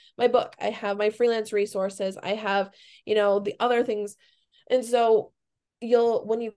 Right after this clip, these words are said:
click on some information from me, you'll be able to go directly into my menu that is specifically for you, for freelancers, and that's how I can support you there. And the same thing will be there for Sarah. So, um, you want to add anything?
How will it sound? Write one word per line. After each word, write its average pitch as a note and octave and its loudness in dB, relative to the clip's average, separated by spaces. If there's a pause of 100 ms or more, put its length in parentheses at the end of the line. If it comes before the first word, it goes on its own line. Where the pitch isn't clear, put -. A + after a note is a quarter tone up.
click D4 -6
on A#3+ -2
some A3+ -4
information G#3+ -2
from A3 -6
me, A3+ -2
you'll G3+ 2
be G#3 2
able G#3 2
to G3+ -2
go G3 2
directly G#3+ -2
into G3+ -4
my G3 -4
menu G3+ 0
that G3 -2
is F#3+ -4
specifically G3 -6
for F#3 -4
you, G#3 -2
for F#3+ -6
freelancers, F#3 -6 (440)
and F#3+ -4
that's F3+ -4
how F#3 -2
I F3 2
can F3 -8
support - -12
you - -10
there. - -14 (140)
And F#3 -4
the F#3 -8
same F#3+ -6
thing F#3 -4
will F3 -4
be F3 -8
there E3+ -2
for - -10
Sarah. D3+ -10
So, - -12 (600)
um, F#3 -4 (320)
you - -6
want G3+ -4
to - -14 (120)
add G#3 -4
anything? A3+ -6